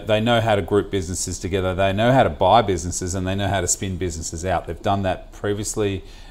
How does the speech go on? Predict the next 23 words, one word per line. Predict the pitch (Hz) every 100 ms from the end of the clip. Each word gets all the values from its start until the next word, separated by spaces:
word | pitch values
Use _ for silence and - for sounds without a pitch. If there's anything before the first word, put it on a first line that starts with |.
| -
Uh, | 78 85
w-, | 87 92
we | 104 98
know | 98 107
that | 98 92
they're | 90
very | 101 95
good | 82 95
at | 92 90
it. | 98 - - - - - -
Uh, | 82 85 85
so | - 107 101
no, | 107 104
I |
don't | 107 131
think | 139 131
that | 107
they're | 98
too | - - 123
diversified | 107 95 92 95 104 95
because, | 90 - 95 -
you | 104
know, | 92